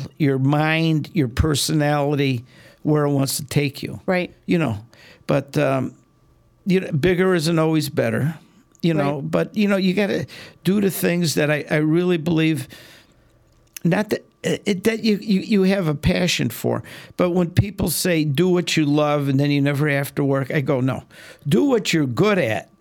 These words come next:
Speaker 1: and then you can afford to do what you love."
Speaker 2: Right.
Speaker 1: You know, so that's
Speaker 2: You gotta
Speaker 1: that,
Speaker 2: do that in the
Speaker 1: that's
Speaker 2: right order.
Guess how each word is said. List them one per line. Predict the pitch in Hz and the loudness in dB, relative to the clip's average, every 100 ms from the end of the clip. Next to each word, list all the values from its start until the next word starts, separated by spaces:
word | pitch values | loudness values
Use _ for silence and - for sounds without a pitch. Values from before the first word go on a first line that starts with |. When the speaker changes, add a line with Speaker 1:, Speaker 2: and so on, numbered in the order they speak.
| _ - | _ -2
Speaker 1:
and | 165 156 | 2 2
then | 190 190 | 2 2
you | |
can | 180 180 | 2 0
afford | 143 - 190 180 147 | -2 -2 0 0 0
to | |
do | 131 139 | 0 0
what | 135 135 | 0 -2
you | 170 | -2
love." | 131 143 113 117 - - _ - | 0 0 0 -6 -12 -20 _ -4
Speaker 2:
Right. | 196 180 151 | -2 -2 -2
Speaker 1:
You | - | 0
know, | 208 202 | 0 0
so | - 208 | 0 0
that's | 180 196 - 208 | 0 -2 -4 -2
Speaker 2:
You | |
gotta | 202 208 | 0 0
Speaker 1:
that, | 196 | 2
Speaker 2:
do | 196 | 2
that | 180 | 2
in | 202 | 2
the | |
Speaker 1:
that's | 170 165 | 0 0
Speaker 2:
right | 160 | 0
order. | 170 202 120 95 | 0 0 -2 -4